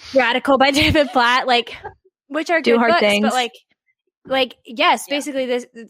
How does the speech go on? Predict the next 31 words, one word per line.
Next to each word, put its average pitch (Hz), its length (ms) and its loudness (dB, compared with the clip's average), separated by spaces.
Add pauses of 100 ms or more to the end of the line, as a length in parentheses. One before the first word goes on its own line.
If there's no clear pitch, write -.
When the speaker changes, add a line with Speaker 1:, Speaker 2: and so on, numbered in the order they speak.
(100)
Speaker 1:
creating 320 420 -2
this, 254 200 -8
crafting 285 460 -4
this 208 220 -12
vision 220 420 -8
that 202 240 -10
the 220 80 -8
Christian 240 480 -6
life 214 300 -4
is 208 260 -4
not 196 260 -2
just 208 220 -10
living 202 240 -4
faithfully. 294 680 0
It's - 360 -2 (320)
the 226 100 -2
Christian 262 320 0
life 233 220 0
is 220 160 0
going 220 340 2
and 214 160 2
doing 214 240 2
something 208 400 -2
big 196 320 -2
for 208 160 -2
God. 190 400 0 (560)
And 233 380 0
that's 214 400 -2 (160)
everyone's 277 640 -2
call. 370 500 4 (360)
And 254 560 2